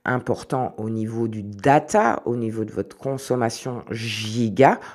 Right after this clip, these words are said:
pour pouvoir regarder votre, vos emails sur votre smartphone. Alors, il y a d'autres outils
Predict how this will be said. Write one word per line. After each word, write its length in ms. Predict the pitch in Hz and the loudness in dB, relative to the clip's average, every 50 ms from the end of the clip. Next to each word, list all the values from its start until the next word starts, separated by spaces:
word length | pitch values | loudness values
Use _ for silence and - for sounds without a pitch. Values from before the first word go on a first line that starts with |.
| - _ | -14 _
pour 140 | - 123 | -8 -8
pouvoir 540 | - - 131 120 113 117 107 92 - - - - | -6 -6 -8 -2 2 2 2 2 2 -2 -12 -12
regarder 800 | 95 - - - 123 147 151 147 139 113 104 90 95 104 - - - _ _ _ _ _ _ _ _ - - - - | -12 -12 -4 4 6 6 8 8 6 6 6 2 -2 -2 -2 -4 -12 _ _ _ _ _ _ _ _ -16 -16 -14 -12
votre, 420 | 101 95 120 120 117 - - - - - - - - _ _ | -4 0 0 0 0 0 -10 -16 -20 -20 -20 -20 -20 _ _
vos 160 | 98 120 135 | 2 4 4
emails 400 | 131 - 104 92 90 101 117 175 | 4 4 0 -4 -2 -2 -2 -2
sur 160 | - - 143 | -2 -4 -4
votre 240 | 135 143 147 - - | -4 -4 -4 -4 -8
smartphone. 500 | - - 131 101 - - - - - - - _ _ _ _ - - - - - - | -8 -8 -8 -10 -10 -12 -14 -14 -14 -14 -20 _ _ _ _ -18 -16 -14 -14 2 6
Alors, 200 | - 147 123 - - | 8 8 8 8 6
il 140 | - 196 190 | 4 8 10
y 80 | 208 226 | 10 10
a 20 | |
d'autres 480 | 220 269 294 294 285 - 180 156 117 117 | 10 8 2 2 2 2 2 2 2 -2
outils 480 | 135 135 - - 269 294 285 285 - | -6 -8 -8 -6 -4 -4 -4 -4 -8